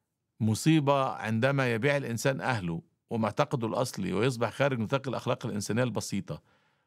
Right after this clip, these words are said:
ويمكن إيه؟ آه، م-، ويكون ملكي أكتر من الملك، ويحاول أن يسطح العقول، آه، الناس، آه، حبيبي الاحتلال واجب طرده."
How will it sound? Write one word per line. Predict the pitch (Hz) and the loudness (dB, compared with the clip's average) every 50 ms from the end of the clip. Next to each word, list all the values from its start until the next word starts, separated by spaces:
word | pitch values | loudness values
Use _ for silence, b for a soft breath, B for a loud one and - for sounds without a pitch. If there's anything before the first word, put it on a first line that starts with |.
| _ _ - | _ _ -4
ويمكن | - 110 110 113 131 147 151 127 - 143 131 127 123 120 - - - | -2 2 2 4 4 2 2 0 0 0 0 2 0 -2 -4 -6 -6
إيه؟ | - 131 143 175 196 - - _ _ _ _ _ _ - | -2 0 0 0 -2 -4 -10 _ _ _ _ _ _ -4
آه، | 127 117 113 110 104 104 - - - - | -2 -2 -2 -2 -2 -4 -6 -8 -10 -6
م-، | - 117 127 139 - | -2 0 0 0 2
ويكون | 120 117 117 117 - 165 151 139 | 0 0 0 2 2 4 6 6
ملكي | 165 185 180 127 131 127 | 4 4 2 0 0 0
أكتر | 135 147 - - 147 131 | 0 0 0 0 0 0
من | 123 117 | 2 0
الملك، | 113 110 110 110 104 95 90 - - | 0 2 2 0 0 0 -2 -2 0
ويحاول | 101 104 95 - 131 147 156 147 139 | 0 0 2 2 2 2 2 2 -2
أن | 107 104 117 123 | -4 -4 -2 -2
يسطح | 120 110 92 131 147 151 - 135 117 | -2 0 2 2 2 2 0 -2 -2
العقول، | 113 104 90 92 - - 139 147 160 160 151 - b b b b b b b b b b b b _ - | -2 -2 -2 -4 -2 0 2 2 2 2 0 -4 b b b b b b b b b b b b _ 2
آه، | 107 104 104 101 98 101 101 - - 110 | 2 4 4 4 2 2 0 -2 -2 -2
الناس، | 107 107 123 139 151 160 156 - - - - - - - - - | 0 2 2 4 2 2 0 -4 -6 -10 -12 -14 -16 -14 -8 -6
آه، | 127 120 117 113 107 101 104 - - - - - | -4 -2 -2 -2 -2 -4 -4 -6 -8 -8 -10 -6
حبيبي | - - 113 113 139 151 151 139 143 | -2 -2 2 4 4 4 4 4 2
الاحتلال | 127 104 104 98 - - 113 113 127 139 147 147 139 127 - - - | 0 -2 -4 -6 -6 -4 0 2 2 4 2 2 -2 -6 -10 -12 -8
واجب | - 113 131 143 139 131 110 | -2 0 0 2 2 0 -4
طرده." | - - 113 104 101 85 - | -4 -2 -2 -2 -2 -4 -8